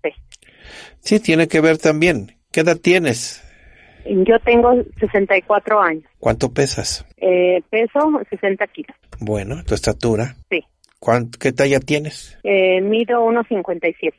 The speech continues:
Speaker 2: Bueno, entonces, mira, lo que voy a tratar, desde luego, que es el ojo seco y el problema emocional, ¿no? Entonces, para esto,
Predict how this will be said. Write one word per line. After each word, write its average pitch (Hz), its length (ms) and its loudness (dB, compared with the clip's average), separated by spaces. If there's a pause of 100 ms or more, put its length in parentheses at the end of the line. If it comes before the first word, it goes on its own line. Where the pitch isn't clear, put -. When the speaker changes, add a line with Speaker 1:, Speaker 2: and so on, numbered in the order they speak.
Speaker 2:
Bueno, 92 440 -2
entonces, 120 480 -4
mira, 127 200 2 (280)
lo 143 80 -4
que 160 80 2
voy 185 160 6
a 175 80 4
tratar, 170 440 2
desde 117 240 2
luego, 139 300 4
que 127 140 -2
es 117 120 -2
el 104 120 -2
ojo 104 180 0
seco - 540 -4 (580)
y - 80 -6
el 110 80 -6
problema 117 340 0
emocional, 110 720 -4
¿no? 110 140 -10 (1600)
Entonces, 107 300 -4
para 104 240 -2
esto, 104 520 -4